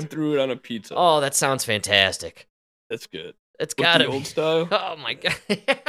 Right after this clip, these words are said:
Speaker 2: You s-, first, you have to have half a pack of Old Styles, right? And then you, uh, move, move your way through the pizza, then you finish off a pack of Old Styles. <laughs> That's how it works, dude. We, uh, get a little Old Style out here, little scuzzy,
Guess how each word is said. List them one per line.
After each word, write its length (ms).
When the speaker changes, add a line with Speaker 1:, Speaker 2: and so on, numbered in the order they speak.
Speaker 2:
You 100
s-, 160
first, 240
you 80
have 80
to 120
have 180
half 500
a 400
pack 220
of 120
Old 200
Styles, 500
right? 220
And 120
then 140
you, 240
uh, 140
move, 360
move 220
your 140
way 120
through 340
the 80
pizza, 520
then 120
you 160
finish 400
off 140
a 100
pack 240
of 60
Old 160
Styles. 440
<laughs> 540
That's 260
how 100
it 60
works, 580
dude. 160
We, 280
uh, 220
get 200
a 20
little 220
Old 260
Style 340
out 180
here, 440
little 240
scuzzy, 600